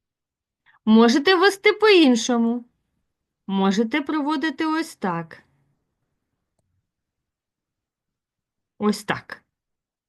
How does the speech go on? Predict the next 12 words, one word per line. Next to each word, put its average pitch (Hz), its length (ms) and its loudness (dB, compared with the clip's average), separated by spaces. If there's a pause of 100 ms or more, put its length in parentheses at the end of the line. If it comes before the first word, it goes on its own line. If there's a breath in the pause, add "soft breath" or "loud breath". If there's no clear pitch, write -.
(1040)
Можете 185 560 2
проводити 220 680 4
ось 285 280 0
так. 185 400 -6 (1000 soft breath)
Як 214 460 2
вам 339 320 2
зручно. 247 840 0 (580 loud breath)
Головне, 247 520 2
щоб 214 220 -4
лінії 208 320 -2
були 170 360 -6
рівні 190 640 -6